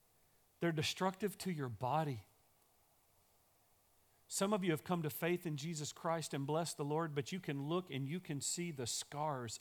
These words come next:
of the destructive work of the flesh. They're destructive in your relationships. They're destructive in your fellowship with the Holy Spirit. Right?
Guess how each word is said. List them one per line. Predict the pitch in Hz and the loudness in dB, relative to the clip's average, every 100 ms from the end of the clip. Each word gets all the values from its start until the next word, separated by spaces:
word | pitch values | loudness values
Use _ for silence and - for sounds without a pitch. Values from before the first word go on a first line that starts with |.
| 139 | -4
of | 117 | -2
the | 131 | -2
destructive | 113 - - 151 - 135 135 | -2 -6 -6 -8 -6 -8 -6
work | 135 120 - | -8 -8 -8
of | 139 - | -10 -10
the | |
flesh. | 110 - - 127 104 - - - - - _ - _ _ - - _ _ _ _ _ - _ _ _ _ - | -16 -16 -14 -14 -12 -12 -12 -14 -18 -20 _ -20 _ _ -20 -20 _ _ _ _ _ -20 _ _ _ _ 2
They're | 170 | 4
destructive | 165 151 - 196 196 196 165 | 6 4 4 4 4 4 4
in | 165 | 4
your | 165 | 2
relationships. | 143 135 151 180 151 120 - 127 120 - - - - _ _ _ _ _ _ - _ _ - - - - _ _ _ _ _ - _ _ _ _ _ - | 2 4 4 2 0 -2 -4 -4 -4 -2 -2 -2 -18 _ _ _ _ _ _ -20 _ _ -20 -20 -20 -20 _ _ _ _ _ -20 _ _ _ _ _ 0
They're | 165 | 2
destructive | 147 143 - 196 208 196 165 | 4 2 2 4 4 4 2
in | 165 | 2
your | 151 | 0
fellowship | - - 190 190 - 156 - | -2 0 2 2 0 -2 -2
with | 147 - | -4 -6
the | |
Holy | 131 175 170 131 | -10 -6 -4 -4
Spirit. | - - 151 180 107 - - _ _ _ _ _ _ _ _ _ _ _ - - | -4 -6 -12 -16 -16 -20 -20 _ _ _ _ _ _ _ _ _ _ _ -20 -20
Right? | 139 | -18